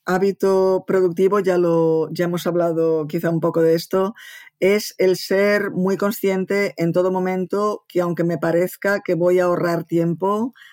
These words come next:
intentando hacer multitarea, este no va a ser el caso y tengo que intentar centrarme en solamente una cosa a la vez. Y es importante el recordárnoslo a nosotros mismos constantemente, porque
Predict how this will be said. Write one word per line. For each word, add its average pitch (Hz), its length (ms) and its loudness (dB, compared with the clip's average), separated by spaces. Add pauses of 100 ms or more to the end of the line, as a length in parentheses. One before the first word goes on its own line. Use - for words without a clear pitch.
(160)
intentando 180 500 0
hacer 180 240 0
multitarea, 175 800 0
este 170 300 0
no 165 120 0
va 160 100 0
a - 20 0
ser 160 200 0
el 156 120 0
caso 208 580 -2 (760)
y 170 1000 0 (220)
tengo 180 240 0
que 160 80 -4
intentar 170 680 -2
centrarme 175 880 -2
en 170 180 -2
solamente 165 460 0
una 165 180 0
cosa 156 320 0
a 151 60 2
la 151 100 2
vez. 151 380 -2 (880)
Y 220 200 -2
es 240 140 -2
importante 226 920 -4
el 185 320 0
recordárnoslo 165 1300 0
a 160 80 -2
nosotros 160 500 -2
mismos 170 480 -4
constantemente, 175 720 -2
porque 165 400 0